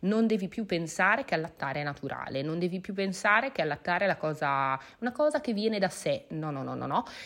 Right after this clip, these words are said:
È più probabile che tu abbia bisogno di fare delle azioni specifiche per far sì che questo allattamento parta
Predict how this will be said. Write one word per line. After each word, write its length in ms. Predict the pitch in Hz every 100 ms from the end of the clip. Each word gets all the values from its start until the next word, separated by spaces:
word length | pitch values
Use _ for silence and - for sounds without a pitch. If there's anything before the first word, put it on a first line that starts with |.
| -
È 140 | - 165
più 220 | - 240
probabile 760 | - 180 180 160 156 170 196 220
che 140 | -
tu 180 | - 180
abbia 280 | 156 143 147
bisogno 520 | 160 160 254 180 143
di 80 | 143
fare 280 | 185 160
delle 280 | 147 151 151
azioni 720 | 151 - - 254 247 156 147
specifiche 840 | 147 - 226 - 151 143 - 135 131
per 180 | 139
far 160 | - 139
sì 180 | - -
che 120 | 151
questo 260 | 139 - 143
allattamento 600 | 139 - 143 156 160 147
parta 680 | - - - - 170 240